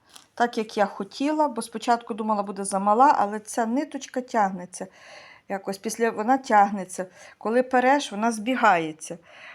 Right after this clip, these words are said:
Але ж через, як висихає, то знову, е, до попередніх розмірів повертаються.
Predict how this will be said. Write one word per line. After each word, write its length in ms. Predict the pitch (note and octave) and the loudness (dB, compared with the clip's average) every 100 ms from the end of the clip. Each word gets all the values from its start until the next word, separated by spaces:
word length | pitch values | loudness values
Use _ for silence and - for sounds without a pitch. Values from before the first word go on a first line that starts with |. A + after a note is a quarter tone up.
| - _ - | -20 _ 4
Але 500 | G3+ G3+ G3+ G#3 A3+ | 6 8 8 6 0
ж 100 | - | -2
через, 340 | A3 A3+ A3 | -2 -2 -4
як 240 | G3 A3 G#3+ | -6 -6 -2
висихає, 840 | A3+ - A#3+ - D#4 E4 F3 F#3+ _ _ | -4 -2 -2 2 2 2 -4 -6 _ _
то 120 | G#3+ | -6
знову, 580 | G3 A#3+ D4 D4 C#4 C#4 _ _ | 0 4 4 4 0 -2 _ _
е, 440 | - F#3 F#3 F#3+ F#3+ F#3 F#3+ | -12 -10 -8 -10 -10 -16 -18
до 160 | F3 G#3 | -8 -6
попередніх 580 | A3 A#3 B3+ B3+ B3 - | -4 0 2 2 -2 0
розмірів 480 | F#3+ F#3+ E3+ E3 E3+ | -2 -2 -8 -10 -10
повертаються. 800 | E3+ E3 E3 D3 D3 D3 - | -8 -8 -4 -4 -4 -8 -16